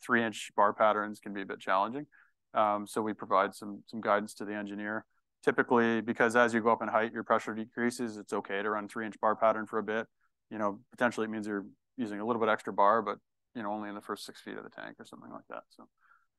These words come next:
uh, but usually we can work with them to come up with something that's gonna be, you know, uh, work well.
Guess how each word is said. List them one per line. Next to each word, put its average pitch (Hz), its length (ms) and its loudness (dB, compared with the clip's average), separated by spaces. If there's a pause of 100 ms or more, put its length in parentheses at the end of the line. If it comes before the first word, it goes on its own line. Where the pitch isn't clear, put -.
uh, 135 40 -10
but 135 120 6
usually 139 280 6
we 127 100 6
can 123 120 2
work 117 160 4
with 117 100 -2
them 110 160 0
to 107 120 -4 (180)
come 117 100 -2
up 110 60 -6
with 110 60 -16
something 110 200 -12
that's 104 120 -12
gonna 104 160 -8
be, 104 120 -8 (220)
you 113 80 -8
know, 104 140 -8 (240)
uh, 107 80 0
work 107 200 -2
well. 110 300 0